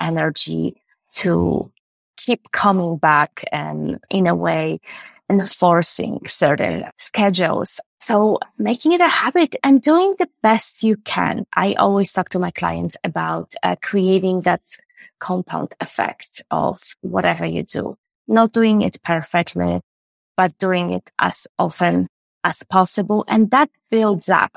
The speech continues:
on itself. I know with high performing women, we sometimes want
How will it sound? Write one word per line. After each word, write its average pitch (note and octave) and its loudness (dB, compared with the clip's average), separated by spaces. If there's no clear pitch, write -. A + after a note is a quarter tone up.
on E3+ 0
itself. - -4
I F3+ -2
know F#3+ 2
with G#3 2
high G3 0
performing F3+ 0
women, F3+ 2
we E3+ 0
sometimes E3+ -4
want E3 -4